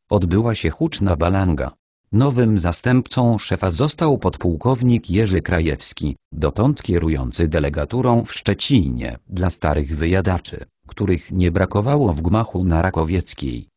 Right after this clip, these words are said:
stanowiło to spore zaskoczenie. Spodziewali się kolejnego typka z politycznego przetasowania kart. Tymczasem zjawił się człowiek dobrze, przynajmniej ze słyszenia, znany w środowisku, który przez prawie ćwierć wieku ciężko pracował na swoją pozycję.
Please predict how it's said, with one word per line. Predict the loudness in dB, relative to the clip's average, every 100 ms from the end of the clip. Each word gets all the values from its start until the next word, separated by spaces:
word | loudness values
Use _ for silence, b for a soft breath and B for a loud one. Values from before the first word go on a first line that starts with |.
| _
stanowiło | -6 0 0 2 2 2 2
to | 0
spore | -2 -2 0 0
zaskoczenie. | 0 -2 -2 -4 -2 -2 -4 -10 -12
Spodziewali | -8 -4 -2 0 -2 -4
się | -2 -2
kolejnego | 0 0 2 2 0 -2
typka | -2 -4 -2 -2
z | 0
politycznego | -2 0 -4 -2 0 0 0 0
przetasowania | -2 -2 -2 -4 -2 0 2 0
kart. | 0 -4 -4 -20 _ _
Tymczasem | 0 2 2 0 2 2
zjawił | 2 0 2 0
się | 0 -2
człowiek | 0 0 2 2 2
dobrze, | 0 0 0 -2 -2 _
przynajmniej | -6 0 2 2 2 2 0
ze | 0 -2
słyszenia, | 2 0 2 0 -2 -6 -14 -12
znany | -4 0 2 2 0
w |
środowisku, | -2 0 0 0 -2 -6 -6 -8 -10 _ -20
który | -4 0 0 0
przez | -2 -2 -2
prawie | -2 0 0 -2
ćwierć | -2 -2 -2 0 0
wieku | 0 0 -2
ciężko | -4 -6 -6 -4 -2
pracował | 0 -2 0 0 2 2
na | 0
swoją | 0 -2 0 0
pozycję. | -2 -2 -2 -4 -6